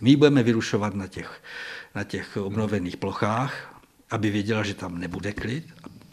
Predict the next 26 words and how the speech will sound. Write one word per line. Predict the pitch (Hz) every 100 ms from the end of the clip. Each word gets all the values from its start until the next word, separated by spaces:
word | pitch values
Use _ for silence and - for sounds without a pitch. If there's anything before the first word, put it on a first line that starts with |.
| -
Dáme | 107 101 98 101
jí |
nějaký | 95 98 101 113
plochy, | 107 113 - 131 156
kde | 147 123
bude | 123 127
klid. | 135 135 - - -
Nám | 143
se | 147
to | 170 151
osvědčilo, | 139 151 135 139 131
prosím | 123 123 127 113
vás, | 92 85 - 101
na | 101 120
Kladské. | - 117 113 - 107 92
Během | 92 117 135 147 127 120 - - - -
pěti | - 127 143 139 139
let | 123 127 131 -
se | 123
nám | 127
podařilo | 123 123 120 117 113 110
snížit | - 107 107 120 107 113 107 - - - - - - -
škody | - 123 117 101
zvěří | 98 113 107 110 107 107 104
o | - 120
dva | 107 101 113 117